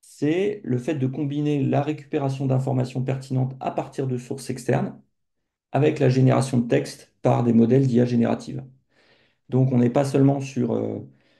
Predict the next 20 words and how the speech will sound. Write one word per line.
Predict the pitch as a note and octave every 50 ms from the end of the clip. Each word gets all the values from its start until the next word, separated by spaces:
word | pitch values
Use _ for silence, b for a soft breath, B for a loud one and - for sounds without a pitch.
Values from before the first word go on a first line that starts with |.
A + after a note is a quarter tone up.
| b b b b b - -
euh, | A2+ A2 A2 A2 A2 A2 A2 A2
l'apprentissage | A#2 B2+ C3+ C3+ - C#3+ C#3 C3+ C3+ C3+ - - C#3 C3+ C3 B2+ A2+ G#2 - - - -
par | A#2+ A#2
le | A#2 A#2 A#2
modèle | A#2 A#2 A2+ A2+ A2
d'I | A2 A2 G#2 A2
A, | A#2 C3 C3+ - - - _ _ _ _ _ _ _ _ _
mais | - A2+ A#2+ B2
on | B2+ B2
va | A#2 A#2+ C3 C3+ C3+ C3 -
enrichir | B2 A#2+ B2 C3 B2+ - - C3 C3+ C3+ C3+ - - - - -
l'I | A2+ A2+ A2+ A2+
A |
générative | A2+ A#2 A2+ A2+ A2+ A2+ A2 A2 - D3 D3+ C#3 - -
avec | A#2+ A#2 A#2 A2+
des | A#2 A#2
données | A#2 A#2 A2 A#2 B2 C3
structurées | C3+ - - A2+ - - - G#2 A2+ A#2 B2+ B2+ B2+
d'entreprise. | B2 B2 A#2 - - - - - - - B2 - - _ _ _ _ _ _ _ _ _ _ _ _ _ _ _ _ _ - -
Euh, | A#2+ A#2 A2+ A2+ A2+ A2+ A2+ A2 G#2+ G#2+ A2 A2+ A2+